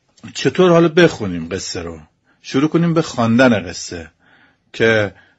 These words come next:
اه، حالا او دغدغهٔ، اه، موضوع دیگه نداره الان چی می‌شه،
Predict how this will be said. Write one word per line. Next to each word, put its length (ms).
اه، 160
حالا 160
او 80
دغدغهٔ، 840
اه، 580
موضوع 560
دیگه 180
نداره 400
الان 220
چی 240
می‌شه، 500